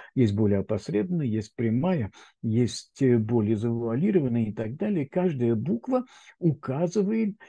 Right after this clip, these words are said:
на особую связь души, скажем, со Всевышним,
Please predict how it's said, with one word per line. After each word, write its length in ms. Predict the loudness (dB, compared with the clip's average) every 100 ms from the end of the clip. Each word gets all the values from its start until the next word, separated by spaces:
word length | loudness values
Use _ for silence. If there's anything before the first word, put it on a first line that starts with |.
| _
на 460 | -2 0 2 0 -4 -8
особую 720 | -10 -6 -4 -2 -2 -4 -6
связь 500 | -6 -4 -4 -4 -6
души, 760 | -6 -6 -6 -4 0 2 2 -2 _ _ _ _ _ _
скажем, 440 | -10 -6 0 0
со 100 | 0
Всевышним, 600 | 0 4 4 2 -4 -8